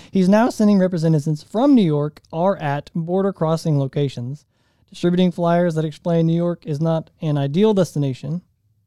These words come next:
Okay. "City's becoming overrun with immigrant arrivals and is stretched to capacity."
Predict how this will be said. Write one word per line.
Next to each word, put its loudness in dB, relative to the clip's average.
Okay. -8
"City's 0
becoming 4
overrun 2
with -2
immigrant 0
arrivals 0
and 0
is -2
stretched -4
to 2
capacity." -2